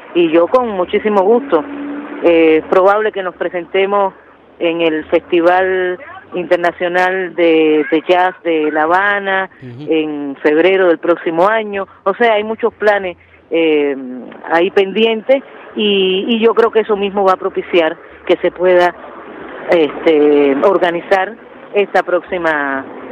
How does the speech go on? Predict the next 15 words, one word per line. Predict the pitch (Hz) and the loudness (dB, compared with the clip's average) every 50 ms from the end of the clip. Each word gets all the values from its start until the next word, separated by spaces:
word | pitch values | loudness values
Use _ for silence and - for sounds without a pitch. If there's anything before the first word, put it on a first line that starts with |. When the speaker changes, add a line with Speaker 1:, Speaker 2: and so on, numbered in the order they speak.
| - - - - | -16 -16 -10 -4
Speaker 1:
eh, | - 165 160 151 147 143 139 139 135 131 127 127 127 123 123 127 120 - | -2 0 0 0 0 -2 -4 -4 -6 -6 -6 -6 -8 -8 -8 -8 -6 0
este | - 185 - 208 190 | 0 0 2 0 0
próximo | 202 202 - 208 190 185 | 0 0 0 0 -2 0
trabajo | 180 175 170 170 175 170 180 175 | 0 2 2 2 2 0 0 -4
discográfico. | 165 160 - - 160 156 151 139 - 151 139 151 165 | -6 -4 -2 0 2 2 2 0 -2 -4 -6 -2 0
Yo | 180 196 | 0 2
creo | 190 208 190 | 2 2 0
que | 175 170 - | 0 -2 -2
sí, | - 127 - - - - - - - | -2 -6 -6 -8 -20 -20 -16 -6 -2
que | - - | -2 0
para | - 165 165 165 | 2 2 2 2
el | 170 | 2
año | 175 185 196 202 | 0 0 0 -2
que | 202 196 185 | 0 0 2
viene, | 190 202 208 214 208 202 196 190 | 2 2 2 2 2 0 -2 -2